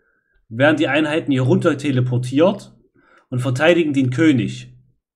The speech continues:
Das heißt, sollte einer von uns nicht halten, werden unsere Einheiten runter teleportiert und du hast immer noch die Chance, die Welle abzuwehren, bevor der König eingreifen muss.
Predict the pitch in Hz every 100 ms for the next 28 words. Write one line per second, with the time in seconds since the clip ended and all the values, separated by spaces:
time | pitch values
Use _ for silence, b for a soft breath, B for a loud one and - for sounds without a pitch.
0 | _ _ _ _ _ _ b b b b
1 | b b 113 135 175 - 165 160 143 175
2 | 190 180 160 160 123 135 226 - 139 131
3 | 135 147 202 262 - b b b b 135
4 | 143 165 - 151 135 147 151 156 127 135
5 | 196 196 190 190 180 175 202 175 147 143
6 | 127 160 170 165 127 131 160 165 170 -
7 | - 127 139 139 131 - - 120 117 117
8 | 117 123 - 143 135 123 - 139 131 123
9 | - - 131 123 120 113 104 101 101